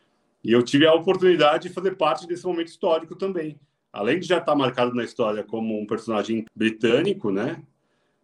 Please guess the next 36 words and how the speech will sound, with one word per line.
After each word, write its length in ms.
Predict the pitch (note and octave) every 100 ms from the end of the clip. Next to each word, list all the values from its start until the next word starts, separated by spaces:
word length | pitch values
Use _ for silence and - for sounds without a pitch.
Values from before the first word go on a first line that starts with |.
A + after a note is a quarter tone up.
| _
que 160 | - G2+
é 600 | G#2+ A2+ G2 F2+ F2+ F2+ - - - F2+ F#2 F#2
essa 200 | F2+ G#2
força 540 | - B2+ F#3 - A2+
dessa 380 | G2+ G2+ - G2
espionagem, 920 | F#2 - A2+ G2+ G2+ C#3 D#3+ A#2+ F#2 _ _ _ _ _ _
se 120 | -
a 40 | C#3+
gente 100 | C#3
for 140 | F3
pensar 340 | E3+ - D3+
em 60 | C#3
filmes 260 | C#3 C3+ B2+
de 60 |
espião 560 | B2 - A#2 A2+ B2 A2+
no 560 | G2 F#2+ G2 G#2 A#2+ A#2+
todo, 400 | C3+ G3+ E3+ B2+
não 160 | C3+
dá 160 | C#3+ -
pra 140 | F#3+
falar, 360 | - C3+ A#2 A2+
não 160 | B2+
falar 240 | C3+ C3+ A#2+
de 80 | A#2+
zero 140 | C#3
zero 160 | D#3 F3
sete. 460 | F#3+ C3 - - _ _ _ _ _ _ _ _ _ _ _
Então 100 | -
ele 60 | A#2+
falou, 160 | D3+
"Eu 60 | A2
tô 180 | C3 C#3
marcado 360 | D#3 D#3+ D#3+
na 60 | E3+
história 500 | D#3+ D3 D3 F3 F3+
por 300 | F3+ F3+